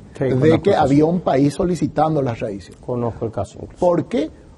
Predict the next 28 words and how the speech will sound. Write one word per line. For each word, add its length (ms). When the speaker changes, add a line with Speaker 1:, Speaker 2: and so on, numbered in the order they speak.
Speaker 2:
Porque 340
evidentemente 920
hubieron 500
situaciones 800
procesales 1040
que 120
posiblemente 760
sean 400
incumplimientos 1000
de 120
ciertos 420
requisitos 800
que 280
requiere 680
el 140
tratado 640
con 160
ese 200
país, 360
que 160
no 240
se 200
dio 300
de 140
parte 440
del 160
país 320
requirente, 680